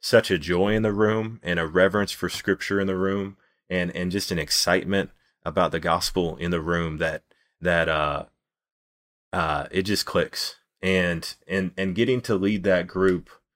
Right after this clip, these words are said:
for that year and then continuing to, to lead them the, the past, uh, this past year as well, just kinda changed, changed my mindset of, like, what was possible with, with middle school students, what God could do in a group of middle school students through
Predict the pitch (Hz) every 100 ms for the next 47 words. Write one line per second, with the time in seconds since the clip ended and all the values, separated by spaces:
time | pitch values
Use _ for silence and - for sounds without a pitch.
0 | _ _ _ - 98 92 90 82 90 95
1 | 92 90 85 85 87 85 95 92 90 -
2 | 85 80 - _ - 92 87 90 87 82
3 | 78 85 80 95 90 - - - _ _
4 | - 80 80 - - 90 - 92 82 78
5 | 82 87 82 78 - _ _ _ _ _
6 | 101 - - - 113 104 - _ _ _
7 | - 117 110 101 - - - _ _ -
8 | 135 117 113 95 98 92 87 85 82 78
9 | 85 98 82 - 82 80 - 80 76 -
10 | - 87 85 82 85 80 - 82 78 -
11 | - 78 - - _ 90 101 95 95 87
12 | - 98 90 87 85 78 78 _ _ _
13 | - 87 80 90 82 80 80 80 82 -
14 | 82 78 - - 90 85